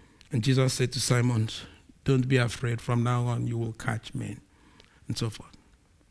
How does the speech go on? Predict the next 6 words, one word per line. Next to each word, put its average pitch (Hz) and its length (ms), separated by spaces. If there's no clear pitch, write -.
Now, 202 360
Simon 220 680
was 147 200
a 143 80
great 151 400
fisherman. 113 640